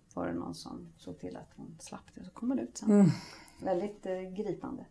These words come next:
Speaker 2: Mm.
Speaker 1: Och sen, eh, Roy Jacobsen, Vitt hav, den, den har vi läst nu i min litteraturcirkel.
Speaker 2: En av mina absoluta favoriter.
Speaker 1: Ja,
Speaker 2: Mm.
Speaker 1: och den tidigare,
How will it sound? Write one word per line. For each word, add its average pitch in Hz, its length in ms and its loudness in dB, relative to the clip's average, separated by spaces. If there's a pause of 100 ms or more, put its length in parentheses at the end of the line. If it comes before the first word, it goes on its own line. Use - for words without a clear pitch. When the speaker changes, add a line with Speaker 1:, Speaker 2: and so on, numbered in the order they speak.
(120)
Speaker 2:
Mm. 156 380 4
Speaker 1:
Och 208 120 0
sen, 180 440 -2
eh, 165 520 -8
Roy 175 200 4
Jacobsen, 196 880 -4
Vitt 208 320 -10
hav, 175 260 2
den, 220 320 -4
den 208 140 -6
har 196 140 -6
vi 180 80 -4
läst - 480 -8
nu - 240 -4
i 165 40 -6
min 165 280 -6 (380)
litteraturcirkel. 165 800 -10 (540)
Speaker 2:
En 165 200 4
av 160 100 6
mina 165 320 4
absoluta 160 720 -2
favoriter. 151 560 2
Speaker 1:
Ja, 156 260 -4 (160)
Speaker 2:
Mm. 170 120 4
Speaker 1:
och 175 340 0
den 160 180 0
tidigare, 165 600 -4